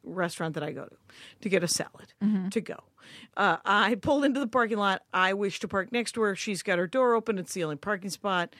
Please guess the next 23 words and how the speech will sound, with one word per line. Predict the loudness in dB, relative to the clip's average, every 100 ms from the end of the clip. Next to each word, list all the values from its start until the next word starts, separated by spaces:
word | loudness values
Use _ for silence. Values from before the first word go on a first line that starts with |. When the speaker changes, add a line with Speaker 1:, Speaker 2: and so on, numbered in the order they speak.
| -20 -20 -16
Speaker 1:
So | -6 2 4 4 4 4
I, | 4 6 4 2 -2 -8 _ _ _ _ 0
and | 2 2 0 -4 -20 -20 -16
here's | -4 2 2 4
my | 2 2
part, | 2 -4 -8 -20 _
is | -2 2
I | 2
said, | 4 2 0 -2 -16 _ -4
"Can | -2
you |
close | 0 2 2 2
your |
door?" | 2 4 2 0 _ _ _ _ -8 -2
in | 2
that | 4 2 0
tone | -2 -2
of |
voice. | -6 -6
Speaker 2:
<laughs> | 0 2 2 0 -2 -4 -4 -4 -8
In | -2
that | -2 -2
tone? | -6 -2 -2